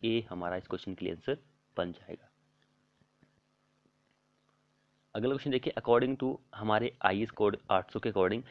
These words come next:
which of the following is not a limit state of durability consideration?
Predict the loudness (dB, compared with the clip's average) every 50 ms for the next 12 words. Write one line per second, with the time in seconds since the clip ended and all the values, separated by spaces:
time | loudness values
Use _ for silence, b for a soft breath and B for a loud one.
0 | B B B B 0 0 0 2 0 -2 0 -2 0 4 4 4 4 4 2 -2
1 | -2 -2 0 2 2 2 0 0 0 0 0 0 0 0 0 -2 -2 -4 -2 0
2 | 0 0 0 -2 -4 -2 -2 -2 -2 -4 -8 -4 -2 0 0 2 2 0 0 0
3 | -2 -2 0 -2 -2 -2 -4 -8 -6 -4 -6 -6 -6 -6 -8 -8